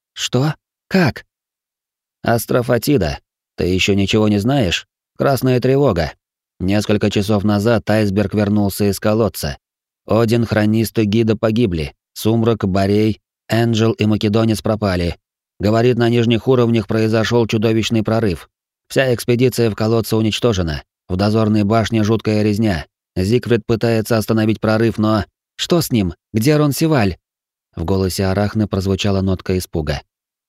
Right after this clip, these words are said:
Вместо ответа Зак поднял руку, указывая в черное небо.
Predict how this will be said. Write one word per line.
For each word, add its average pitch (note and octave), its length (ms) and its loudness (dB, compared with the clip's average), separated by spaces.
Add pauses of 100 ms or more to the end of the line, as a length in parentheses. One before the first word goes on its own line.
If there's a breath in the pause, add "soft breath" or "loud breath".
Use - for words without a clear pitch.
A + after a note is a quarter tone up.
(260)
Вместо E2+ 440 -2
ответа F#2 420 -2
Зак F2 300 -4
поднял E2+ 400 -2
руку, G2 320 0 (340)
указывая F#2+ 580 0
в F2 40 -6
черное F2 420 -2
небо. C#2+ 380 -4